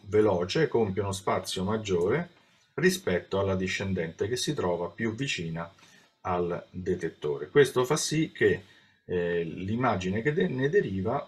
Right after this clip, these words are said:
pone la circonflessa alla nostra destra del monitor e la discendente al centro o a sinistra a seconda di quanto è spinto l'angolo. Cambiando angolo, quindi andando dall'altro pa-, dall'altro lato a trenta gradi a destra,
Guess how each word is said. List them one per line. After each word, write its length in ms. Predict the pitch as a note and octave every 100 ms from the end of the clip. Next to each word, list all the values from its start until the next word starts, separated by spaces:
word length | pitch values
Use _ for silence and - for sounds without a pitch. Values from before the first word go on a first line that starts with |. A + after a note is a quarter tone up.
| -
pone 400 | B2 F#2 D#2+ -
la 320 | G#2 G#2 - - _
circonflessa 760 | - G#2+ G2+ B2+ C3+ A2+ F#2 F#2+
alla 80 | F#2
nostra 340 | A2+ A2 G2+
destra 460 | F#2+ G#2 F#2 E2+ F2+
del 140 | D#3
monitor 560 | C#3 E2 F2 G2+ F3+ F#3 - _ _ _
e 180 | - C3
la 160 | F#2 A2
discendente 720 | F#2+ G#2+ F#3 E3 G2 F2+ G2+
al 160 | C#3+ D#3
centro 540 | - F2+ F#2+ B2+ F#2 F2+
o 80 | F2+
a 40 |
sinistra 500 | G2 - F2+ E2 -
a 40 | E2+
seconda 380 | - G2 F#2
di 120 | F2 F#2+
quanto 560 | E2 E2 E2 E2+ D#2+ - _ _
è 240 | - F2 E2+
spinto 760 | - - G2 F2+ D#2+ E2+ - -
l'angolo. 600 | F#2 D#2 C#2+ C#2 - - - _ _ _ _ _ _ _ _ _ _ _ _ _
Cambiando 640 | - B2+ C3 D3+ D3 A#2
angolo, 640 | G#2+ F#2 F#2 G#2 C3 E3 -
quindi 200 | - G#2+
andando 420 | F#2+ F#2+ A2 A2+ G2+
dall'altro 400 | G2 G2 F#2 F#2+
pa-, 280 | A2 E3 D#2+
dall'altro 420 | F2 G2 G#2+ G#2+
lato 360 | G#2 G2 F#2 D#2+
a 40 |
trenta 360 | - G2+ F#2+ F#2
gradi 300 | F#2+ G2 F#2
a 60 |
destra, 680 | F2+ F#2 D#2+ - - A#2 C#3+